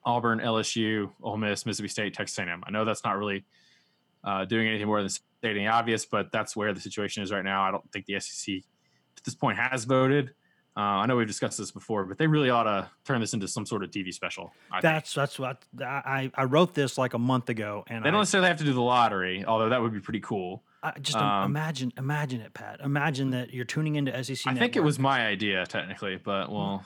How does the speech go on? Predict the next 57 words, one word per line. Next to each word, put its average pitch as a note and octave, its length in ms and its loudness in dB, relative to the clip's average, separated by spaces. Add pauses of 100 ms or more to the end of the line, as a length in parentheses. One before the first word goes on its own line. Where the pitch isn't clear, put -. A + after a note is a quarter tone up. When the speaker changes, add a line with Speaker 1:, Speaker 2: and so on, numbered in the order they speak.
Speaker 2:
Really? C4+ 160 2
Speaker 1:
have D#4 100 -6
to - 60 -12
Speaker 2:
Whoa, A#3 180 10
Speaker 1:
review C4 120 8
Speaker 2:
whoa, C4 100 8
Speaker 1:
the - 0 -
Speaker 2:
whoa, B3 160 10
Speaker 1:
tape. A3+ 80 8
Speaker 2:
whoa, A#3 100 10
whoa, A3+ 200 8
whoa, G#3+ 180 6
whoa! G3+ 220 6
Really? C4 460 2 (500)
Speaker 1:
We B2 100 2
have C3 120 2
to B2+ 80 2
review A#2 200 6
the G#2+ 80 2
tape G2 260 0
on F#2+ 120 0
that E2 180 -6
one. - 160 -16 (220)
Speaker 2:
I C#4 80 8
wrote D#4 200 4
the - 80 0
column, D#4+ 340 4
like, D4+ 140 0
a D#4 60 2
month D#4 240 2
ago. A#2 340 -2 (960)
Speaker 1:
Yeah, A2 140 2
we D#3 80 6
talked E3+ 160 4
about F#3 160 4
it F#3 40 6
on F3+ 60 4
the F3 60 4
podcast. - 520 -4 (680)
Speaker 2:
I B3 200 2
think, F3 440 2 (680)
I, A3 160 -6 (500)
you F3 140 0
know A#3+ 100 4
what? B3 320 2 (260)
That, D#3 200 -4 (320)
that, D3+ 800 -10
this, G#3 260 2
uh, D#3 240 4
this F3+ 120 0
conversation's F3 800 0
becoming C#3 380 0
a - 20 -2
confrontation D#3+ 640 2
over B2 180 0
here, A#2 140 -2
Pat. B2+ 320 2